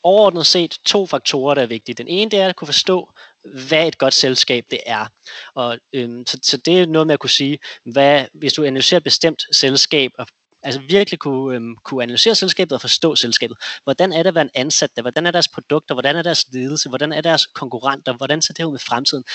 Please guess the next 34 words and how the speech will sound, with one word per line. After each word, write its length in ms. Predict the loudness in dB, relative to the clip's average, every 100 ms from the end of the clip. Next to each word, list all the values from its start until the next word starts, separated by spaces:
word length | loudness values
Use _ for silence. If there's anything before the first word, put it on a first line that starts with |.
| -4
Hvad 100 | 0
hvis 180 | 2 2
det 160 | 2 2
sker? 200 | 2 0
Hvad 120 | 0
hvis 140 | 0 -2
noget 120 | -2
andet 220 | 0 0 0
sker 180 | 0 -2
i 60 |
stedet 300 | 0 2 2
for? 200 | 0 -6 -6 -14 -6
Og 100 | 0
så 140 | 2 0 _ _
på 100 | -6 0
alt 200 | 0 0 -2
den 100 | -2
baggrund 380 | 2 2 0 -4
forstå, 400 | -4 0 0 0 -8 -14
jamen 160 | -8 -4 0
det 120 | 2
her, 200 | 2 0 -2
det 180 | -2
er 100 | 0
et 200 | -2 -2
selskab, 420 | 0 0 0 0 -2 0
som 360 | 0 0 -4 -12 -4
er 100 | -2
fremtiden, 540 | 0 0 0 0 -2 -6
eller 240 | -4 -4 -6 -2
måske 420 | 0 0 -4 -6 _
mindre 480 | -2 -2 2 0 0
af 60 |
fremtiden. 420 | -4 -2 -2 -4